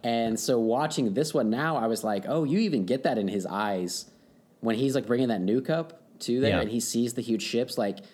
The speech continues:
Speaker 1: and he thinks he's gonna die too. That's part of it. But, like, his eyes, like, he looks, like, shell-shocked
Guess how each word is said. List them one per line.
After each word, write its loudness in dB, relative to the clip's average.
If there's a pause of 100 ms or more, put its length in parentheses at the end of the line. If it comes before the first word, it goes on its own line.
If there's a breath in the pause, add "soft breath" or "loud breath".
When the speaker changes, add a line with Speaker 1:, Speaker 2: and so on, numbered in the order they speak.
(380 loud breath)
Speaker 1:
and 0
he 2
thinks 2
he's -2
gonna 2
die 0
too. -2
That's -2
part 0
of -2
it. -2
But, 0
like, 0
his 0
eyes, -2
like, -6
he 2
looks, 0
like, -2
shell-shocked -4